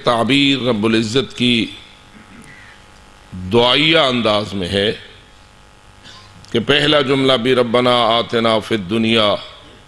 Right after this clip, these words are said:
حسنہ" ربنا کے ساتھ ہے اور آتنا کے ساتھ ہے، اور دوسرا جملہ بھی "ربنا" کے ساتھ ہے اور "آتنا" کے ساتھ ہے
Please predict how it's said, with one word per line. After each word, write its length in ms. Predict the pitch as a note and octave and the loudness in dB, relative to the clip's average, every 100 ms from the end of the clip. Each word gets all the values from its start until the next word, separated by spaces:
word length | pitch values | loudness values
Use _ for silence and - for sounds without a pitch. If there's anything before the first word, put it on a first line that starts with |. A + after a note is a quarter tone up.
| - - - - - | -20 -20 -20 -14 -2
حسنہ" 640 | A2+ - B2 B2 A#2 G#2+ | -2 0 2 2 0 -2
ربنا 520 | G2 A#2 G2+ A#2 B2+ C#3 | -2 -2 0 0 0 0
کے 140 | B2+ | -4
ساتھ 400 | A#2 A2 G2+ G2 | 0 -2 -2 -4
ہے 160 | F2+ D#2 - - - - - - - - - - - - - - - - | -4 -4 -12 -20 -20 -20 -20 -20 -20 -20 -20 -20 -20 -20 -20 -20 -10 -2
اور 140 | A2+ - | 0 0
آتنا 560 | A#2+ A#2+ B2+ B2+ C#3+ | -2 0 0 2 0
کے 160 | C3+ B2+ | 0 0
ساتھ 420 | - A2+ G2+ F#2 | 0 0 -2 -4
ہے، 180 | F#2 D#2 - - - - - - - - - - - - | -2 -2 -8 -20 -20 -20 -20 -20 -20 -20 -20 -20 -20 -2
اور 180 | A2 G#2+ | 0 0
دوسرا 500 | G#2+ C#3 D3+ C#3+ C3+ | 0 0 2 2 2
جملہ 340 | A#2+ B2 A#2+ | 2 2 2
بھی 240 | A2 A2 | 2 0
"ربنا" 640 | G#2+ G#2 F#2+ A#2+ A#2 A2+ G#2+ G#2 | 0 -2 0 2 2 2 0 -2
کے 100 | G#2+ | -2
ساتھ 380 | A2 G#2 - | 2 0 0
ہے 260 | F2 G2+ G2 | -4 0 2
اور 140 | F#2 F2+ | 0 0
"آتنا" 500 | G2+ A2 - A#2 A2 | 0 0 0 0 0
کے 160 | G2+ G2 | -2 -6
ساتھ 360 | G2 E2+ - | -2 -4 -2
ہے 200 | G2 A2 | -4 -4